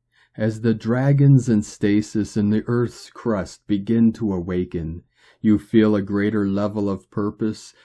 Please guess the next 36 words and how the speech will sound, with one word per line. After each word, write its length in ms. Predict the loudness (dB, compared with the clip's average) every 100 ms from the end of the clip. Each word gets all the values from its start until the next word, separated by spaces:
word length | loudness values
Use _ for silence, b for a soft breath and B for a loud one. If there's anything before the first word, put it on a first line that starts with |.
| b
and 180 | -8 -8
soul 380 | -6 -2 0 0
power 460 | -2 -4 -2 -2 -4
coursing 600 | -4 -2 -2 -2 -2 -2
through 380 | -4 -2 0
your 180 | 0 -2
body. 580 | -6 -8 -8 -6 -8 -10 _ _ b b
You 260 | -2 2 2
too 380 | 0 0 0 0
are 180 | -2 -4
a 100 | -6
dragon 580 | -6 -4 -4 -2 -2 -4
awakening, 840 | -4 -4 -4 -2 -4 -2 -4 -8 b b
and 100 | -2
you 140 | 0
feel 360 | -2 -2 0 2
the 140 | 0
stirring 600 | -4 -8 -6 -4 -2 -4
of 120 | -4 -2
an 100 | -2
incredible 680 | -4 -4 -2 -2 -2 -6
power. 640 | -6 -6 -4 -4 -6 -8 -14 b b b
You 200 | b 0
sense 420 | 0 -2 2 2 0
the 140 | -6
greatness 680 | -4 0 2 2 -2 -4 -6
that 240 | -8 -6
lies 380 | -6 -4 -6 -6
ahead. 540 | -6 -6 -6 -6 -10 -18 _ _ b b b
You 200 | -2 2
know 240 | 2 2 0
God 420 | -2 -2 -2 -2
has 220 | -4 -6
something 500 | -6 -6 -2 -2 -2
massive 580 | -4 -4 -6 -6 -8 -8
planned, 560 | -6 -4 -2 -2 -2